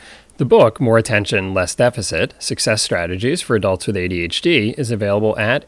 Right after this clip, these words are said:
A D D warehouse dot com and pretty much everywhere else, including on the Kindle. But if you enter coupon code one nine three eight zero, my zip code,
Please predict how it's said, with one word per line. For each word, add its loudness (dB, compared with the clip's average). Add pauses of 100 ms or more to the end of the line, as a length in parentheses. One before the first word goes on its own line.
A -2
D 0
D 0
warehouse -2
dot -2
com -4
and -2
pretty -6
much -2
everywhere 2
else, -4
including 0
on -4
the -6
Kindle. -4 (640)
But 8
if -2
you 4
enter 2
coupon 0
code 0
one 0
nine 0
three -2
eight -4 (100)
zero, -2 (180)
my -4
zip -4
code, -2